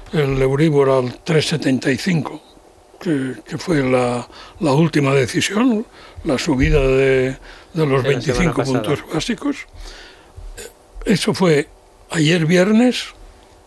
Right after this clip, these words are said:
Speaker 1: Ayer se cotizó ya en el mercado, o sea, una cosa es, es el, el Euribor que se aplicará por el Banco Central a deudas de gobiernos, etcétera.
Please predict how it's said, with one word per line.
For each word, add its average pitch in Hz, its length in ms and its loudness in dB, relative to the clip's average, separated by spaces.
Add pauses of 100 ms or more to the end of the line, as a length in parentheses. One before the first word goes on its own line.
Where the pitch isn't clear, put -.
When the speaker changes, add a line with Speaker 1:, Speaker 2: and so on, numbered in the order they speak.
(360)
Speaker 1:
Ayer 190 460 2 (300)
se - 240 -2
cotizó 180 640 0 (240)
ya 240 480 4
en 185 140 6
el 156 180 4
mercado, 151 500 2
o 262 100 -2 (220)
sea, 156 140 2
una 160 160 2
cosa 196 360 2
es, 202 220 -2 (420)
es 175 300 0
el, 175 360 2
el 160 200 2
Euribor 170 440 2
que - 140 -4
se 180 200 0
aplicará 165 640 0 (260)
por 165 160 2
el 156 120 2
Banco 156 360 2
Central 170 600 0 (300)
a 147 200 2
deudas 175 720 4
de 151 320 2 (140)
gobiernos, 175 800 2 (180)
etcétera. - 540 -2